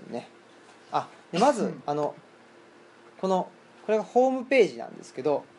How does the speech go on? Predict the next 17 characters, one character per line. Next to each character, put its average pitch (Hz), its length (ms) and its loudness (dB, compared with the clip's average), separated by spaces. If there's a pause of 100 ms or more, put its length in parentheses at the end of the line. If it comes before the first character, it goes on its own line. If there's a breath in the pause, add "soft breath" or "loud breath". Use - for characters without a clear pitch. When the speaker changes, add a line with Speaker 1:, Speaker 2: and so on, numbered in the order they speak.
(680)
Speaker 1:
な 190 60 -10
ん 175 40 -12
か 131 60 -6
ち - 80 -6
ょ 175 60 -4
っ - 20 -10
と、 - 180 -6 (2250)
な 139 80 -12
ん 131 60 -12
て 117 80 -14
い - 20 -12
う - 40 -14
ん - 20 -18
で - 40 -20
す - 60 -20
か - 80 -16
ね。 - 140 -16